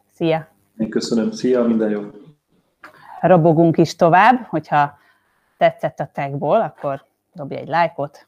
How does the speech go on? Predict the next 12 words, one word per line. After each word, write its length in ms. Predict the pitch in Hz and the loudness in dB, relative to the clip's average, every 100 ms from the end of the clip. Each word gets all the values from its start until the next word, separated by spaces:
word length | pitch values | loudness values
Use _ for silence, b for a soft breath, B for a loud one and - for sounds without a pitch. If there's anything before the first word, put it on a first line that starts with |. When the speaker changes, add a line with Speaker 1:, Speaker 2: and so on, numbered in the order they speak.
| _ | _
Speaker 1:
vagy 380 | 156 127 123 _ _ | -12 -10 -10 _ _
oszd 280 | - 135 143 - | -6 -6 -6 -6
meg, 420 | 165 165 156 - _ _ | -2 0 -2 -6 _ _
kommentelj, 680 | 185 175 165 156 151 151 | 0 2 2 0 0 0
nyugodtan 520 | 151 165 156 - 135 147 | 0 -2 -2 -4 -12 -4
kérdezd, 600 | 196 180 160 160 151 - _ _ _ _ _ _ _ _ _ - | 2 2 4 0 0 -6 _ _ _ _ _ _ _ _ _ -8
ö, 300 | 160 147 143 | -4 -4 -4
hogy 200 | 143 143 | -8 -10
ezt 160 | - - | -10 -8
hol 160 | - 156 | -4 -2
lehet 240 | 147 147 | -2 -4
kapni 280 | - - | -6 -6